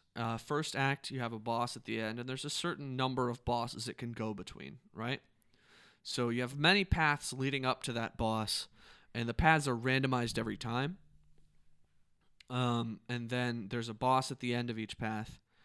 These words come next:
or there's a boss at the end of the paths. They all come together and fight the same boss, uh, which that boss is randomized every time. There's, like,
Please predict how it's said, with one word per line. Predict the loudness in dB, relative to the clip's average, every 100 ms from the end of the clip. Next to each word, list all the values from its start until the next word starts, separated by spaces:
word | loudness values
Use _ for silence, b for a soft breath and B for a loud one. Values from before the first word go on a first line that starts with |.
| b b
or | -4
there's | -4
a | -2
boss | 0 0 -2 -12 -8
at | -6
the | 0
end | 0 0
of | -4
the | -6
paths. | -4 -6 -6
They | -2
all | 0 0
come | -2 -4
together | -4 -4 -4 -8 B B B -14
and | -6
fight | -6 -6
the |
same | -8 -6 -4 -4
boss, | -4 -6 -8 -16 -10
uh, | -8
which | -6 -8 -4
that | -4 0
boss | -2 -2
is | -6 -4
randomized | 2 2 2 -2 -6 -8 -10
every | -10 -10 -10
time. | -10 -10 -12 -12
There's, | -12 -8
like, | -8 -8